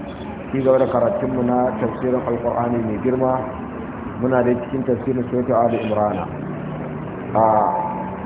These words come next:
jiya mun karanto daga kan aya ta ɗari casa'in zuwa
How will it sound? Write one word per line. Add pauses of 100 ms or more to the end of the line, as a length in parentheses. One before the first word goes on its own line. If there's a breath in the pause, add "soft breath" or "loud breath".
(1160)
jiya
mun
karanto
daga
kan
aya
ta
ɗari
casa'in (400)
zuwa